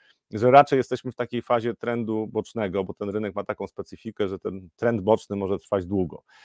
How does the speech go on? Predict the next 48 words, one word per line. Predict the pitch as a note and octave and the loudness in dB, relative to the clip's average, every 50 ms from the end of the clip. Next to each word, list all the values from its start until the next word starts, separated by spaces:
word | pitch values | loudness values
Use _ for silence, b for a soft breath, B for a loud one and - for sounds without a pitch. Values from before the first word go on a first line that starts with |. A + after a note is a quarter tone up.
| b b b b - | b b b b -4
I | G#2 | 0
ja | A2 A#2 | 2 4
zakładam, | A2+ B2 A2 - A#2 A#2+ A#2 A#2+ A#2 A2 | 4 2 2 4 4 4 4 4 2 0
że | G#2+ G#2+ | -2 -6
tutaj | - A#2+ - A#2 A2+ A2 | -8 -4 -2 -2 0 0
na | A2 G#2+ | 2 2
razie | A#2 A2+ A2 A2+ A2 | 2 2 0 -2 -4
to, | - G#2 G2+ F#2+ - | -4 -6 -10 -8 -8
to | - G#2 | -10 -10
pokonanie | - - G#2 - - A2 A#2 A#2 A2+ A2+ A2 G#2 | -10 -10 -8 -6 -4 0 0 0 0 0 -2 -4
szybko | - - - A2+ G2+ - - G#2+ F#2 | -4 -6 -6 -8 -8 -6 -8 -8 -8
trzydziestu | - - - G#2+ G2 - G#2 | -8 -8 -8 -8 -8 -10 -14
trzech | G2 - A2 G2+ | -8 -8 -8 -8
tysięcy | - G2+ - A2 G2+ - - F#2 | -8 -10 -10 -10 -10 -10 -10 -10
punktów | - - G#2 G2 - _ A2 F#2+ - - | -10 -10 -10 -10 -8 _ -8 -8 -8 -10
i | - G2 G2 F2+ E2+ F2+ | -12 -10 -10 -10 -8 -4
marsz | F2+ G2+ G2 F2+ | -2 0 0 -2
w | F2+ | -2
górę | F#2 G2 G2+ G#2 G#2+ G2+ | -2 0 2 2 2 0
to | - G2 | -2 -6
raczej | F#2 F#2 - G#2 F#2+ | -8 -6 -6 -6 -6
nie | F#2+ | -6
nastąpi, | F#2 F2+ - - G2+ G2+ G2 - - G2+ G2+ - b b b b b b b b - | -6 -8 -6 -4 -4 -4 -4 -6 -10 -10 -10 -12 b b b b b b b b -6
e, | F#2 F#2+ F#2 F#2 | -6 -4 -4 -6
i | - - G#2 G#2+ G2+ | -8 -8 -8 -8 -8
trend | - - A#2 A#2 A#2 | -2 0 2 2 4
boczny | G#2 A2+ A#2 G#2 - A2 | 4 4 4 4 2 -2
będzie | G#2+ G#2 G2 G#2 | -4 -2 -4 -6
kontynuowany, | - A2+ G2+ - A2+ A2+ C3+ D#3+ E3 D3+ | -6 -8 -6 -2 0 4 4 4 4 4
natomiast | C3+ B2+ C3 C3 B2 - | 0 -2 -2 -4 -4 -2
ciekawe | - C#3+ - - C3+ B2+ B2 B2+ | -2 0 6 8 8 8 8 6
jest | B2 A2+ - - | 4 2 2 2
to, | B2 A#2+ | 2 2
że | A2 A2 A2+ | 2 2 0
właśnie | A2 A2 A2 - - G#2 | 0 0 -2 -4 -6 -12
z | - | -12
tych | - - - | -12 -14 -6
poziomów | _ G#2+ G#2 G2 G#2+ G#2 G#2 G#2 G2 F#2 - _ _ _ _ | _ -4 0 0 0 0 0 -2 -4 -6 -10 _ _ _ _
trochę | - G2+ - G#2+ | -6 -4 -4 -6
powyżej | - G#2 G2+ G2+ G2+ F#2 | -4 -4 -2 -2 -4 -4
trzydziestu | - G2 F#2+ - - F#2 | -6 -10 -12 -14 -16 -14
tysięcy | A2+ G#2 - A2+ G#2 - G2+ F2 | -14 -10 -10 -10 -10 -10 -12 -6
punktów | - A#2 A#2 G#2+ - - G2+ F#2+ - _ _ _ _ _ | -4 -4 -4 -4 -4 -6 -6 -6 -8 _ _ _ _ _
kolejny | - G#2+ G#2+ G#2 G2+ G#2 G2 | 0 2 2 2 2 2 0
ruch | G2 F#2+ E2 | 0 -2 -4
wzrostowy | F2 F2+ F#2 F#2 G2 F#2+ - - F#2 E2 D#2 | -8 -12 -12 -12 -12 -6 -4 -4 -4 -4 -6
się | - E2+ | -10 -14
pojawił. | - - D2 C#2 - - _ | -16 -14 -14 -14 -16 -18 _